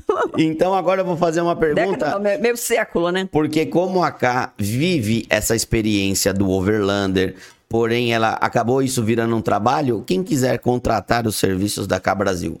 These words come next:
Speaker 2: faz como?
Speaker 1: Ou falar comigo pelo Instagram, mas o Instagram normalmente é o meu ponto
Speaker 2: É você
Speaker 1: de
Speaker 2: que
Speaker 1: contato.
Speaker 2: cuida, é você que
Speaker 1: Eu, eu que
Speaker 2: responde.
Speaker 1: respondo.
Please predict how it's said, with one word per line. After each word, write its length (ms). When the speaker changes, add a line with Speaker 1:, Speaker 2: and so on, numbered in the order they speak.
Speaker 2:
faz 200
como? 260
Speaker 1:
Ou 140
falar 280
comigo 300
pelo 200
Instagram, 460
mas 280
o 120
Instagram 560
normalmente 720
é 140
o 140
meu 200
ponto 160
Speaker 2:
É 40
você 340
Speaker 1:
de 60
Speaker 2:
que 60
Speaker 1:
contato. 160
Speaker 2:
cuida, 500
é 40
você 380
que 120
Speaker 1:
Eu, 60
eu 60
que 80
Speaker 2:
responde. 600
Speaker 1:
respondo. 220